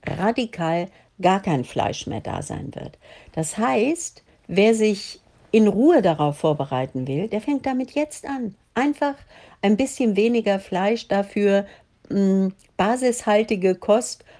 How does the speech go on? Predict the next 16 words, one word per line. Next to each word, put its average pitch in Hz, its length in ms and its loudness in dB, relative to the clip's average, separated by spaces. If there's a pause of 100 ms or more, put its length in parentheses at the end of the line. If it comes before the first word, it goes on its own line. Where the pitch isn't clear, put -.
(140)
ruhig 240 320 2
Kartoffeln, 285 640 2 (300)
die 208 120 0
sind 185 240 0
sehr 214 220 4
gesund, 233 540 0 (220)
viel 294 300 4
Gemüse, 226 680 4
baut 208 280 4
es 240 160 0
euch, 220 280 0
wenn 214 160 0
es 202 180 -4
geht, 202 240 0
selber 190 480 0
an, 202 320 -4